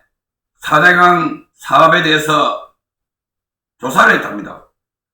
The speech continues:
그런데 보호해체 감사 결과가 문재인 정부에서 완전히 문제가 많다는 겁니다. 불합리적이고 불공정적인,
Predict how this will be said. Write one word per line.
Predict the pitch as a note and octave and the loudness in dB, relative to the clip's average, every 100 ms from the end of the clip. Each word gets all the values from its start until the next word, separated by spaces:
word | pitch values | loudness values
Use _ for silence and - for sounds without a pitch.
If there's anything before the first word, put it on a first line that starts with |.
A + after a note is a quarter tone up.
| _ _ _ _ | _ _ _ _
그런데 | - F3 F3 F3 F3+ F3 - - - _ _ | -4 -2 0 2 4 2 -2 -10 -20 _ _
보호해체 | - D3+ G3+ F3 F3+ G3 F#3+ F3+ - - - _ - | -8 -2 2 2 0 0 0 0 -4 -10 -20 _ -6
감사 | - F#3 G3 | -2 2 2
결과가 | F#3+ G3 G3+ F#3+ F3 A#2+ - - - _ _ _ _ _ _ | 0 0 2 4 4 2 -2 -10 -20 _ _ _ _ _ _
문재인 | - D#3+ F#3+ G3 G#3 | -4 -2 0 0 0
정부에서 | G3 G3+ G#3 G3+ - F#3+ - - - - _ _ _ - | -2 -4 -2 -2 0 0 0 -2 -8 -18 _ _ _ -8
완전히 | - F#3 A#3+ C#4 C4+ F#3 - - _ _ _ _ _ _ _ _ _ _ _ | -2 2 4 6 6 4 -2 -8 _ _ _ _ _ _ _ _ _ _ _
문제가 | - C3+ D#3 F3+ E3+ | -2 0 2 2 2
많다는 | D3 - D3 C#3 | 0 -2 -4 -4
겁니다. | A#2 F#2+ F2+ - _ _ _ _ _ _ _ _ _ _ _ _ _ | -6 -12 -14 -16 _ _ _ _ _ _ _ _ _ _ _ _ _
불합리적이고 | D#3 F#3+ G3 F#3+ F#3+ F#3+ G3+ F#3 | -8 -2 4 4 2 -2 -6 -8
불공정적인, | F3+ G#3 G#3 G#3+ G#3 G#3 G3+ G3+ - - _ | -6 -2 -2 0 -2 -2 -6 -6 -6 -8 _